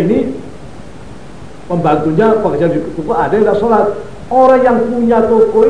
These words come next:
ini, yang punya, maaf, punya pelayan tadi, ini berkewajiban mengajak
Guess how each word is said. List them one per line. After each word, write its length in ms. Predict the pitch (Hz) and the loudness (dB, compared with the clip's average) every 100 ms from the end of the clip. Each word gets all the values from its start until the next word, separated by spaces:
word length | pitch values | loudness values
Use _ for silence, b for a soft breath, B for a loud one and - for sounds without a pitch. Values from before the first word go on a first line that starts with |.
| 269 | 2
ini, 320 | 233 220 - - 220 | 0 -2 -6 -8 -4
yang 160 | 202 | -2
punya, 320 | 202 180 208 | -2 -2 -2
maaf, 320 | 190 190 180 175 | -2 -2 -6 -6
punya 480 | 170 160 165 160 - - - - | -6 -4 -6 -6 -8 -12 -16 -12
pelayan 400 | 160 151 175 165 | -4 0 0 0
tadi, 320 | 151 143 233 254 - - - | -2 -2 -2 -2 -8 -10 -4
ini 320 | 202 220 285 - - | -2 0 -2 -4 -2
berkewajiban 960 | 240 226 220 196 - 151 185 240 175 160 | 0 2 2 0 0 -2 2 2 2 -2
mengajak 1200 | 175 240 277 247 - - 208 151 - 233 240 | 2 2 2 -4 -10 -8 -6 -6 0 0 0